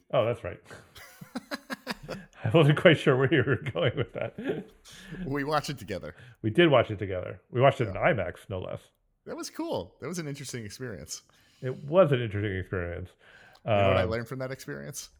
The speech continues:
Speaker 1: What's that?
Speaker 2: You want to have the im-, what makes imax so special is it takes up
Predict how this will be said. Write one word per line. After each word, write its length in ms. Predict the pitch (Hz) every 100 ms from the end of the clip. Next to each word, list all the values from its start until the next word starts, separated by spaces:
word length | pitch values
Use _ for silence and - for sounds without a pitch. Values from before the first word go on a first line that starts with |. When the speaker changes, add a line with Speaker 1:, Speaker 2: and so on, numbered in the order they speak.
| _ _ _ _ _
Speaker 1:
What's 200 | - 104
that? 280 | 95 - - - _ -
Speaker 2:
You 160 | 104
want 280 | 101 107 107
to 80 | 117
have 480 | 95 98 92 92 90
the 340 | 87 87 85 -
im-, 240 | 95 95 98 92 92
what 160 | 95
makes 260 | 95 101 -
imax 360 | 98 95 95
so 140 | - 87
special 600 | - - - 92 - 80
is 100 | 76
it 100 | -
takes 240 | - 82 85
up 160 | 76